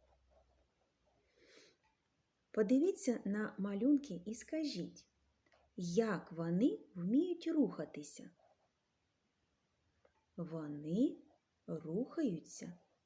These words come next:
швидко. А ще можна сказати миттєво, вчасно.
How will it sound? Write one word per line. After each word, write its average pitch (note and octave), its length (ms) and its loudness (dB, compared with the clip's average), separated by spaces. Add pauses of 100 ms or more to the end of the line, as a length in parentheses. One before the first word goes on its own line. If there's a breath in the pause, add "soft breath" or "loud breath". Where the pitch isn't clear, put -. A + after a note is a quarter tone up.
(160)
швидко. F3 1040 0 (800 soft breath)
А E3 180 -4
ще F4+ 420 -2
можна G3 340 2
сказати D#3 680 -8 (640)
миттєво, G3 1400 2 (500)
вчасно. F3 1160 -4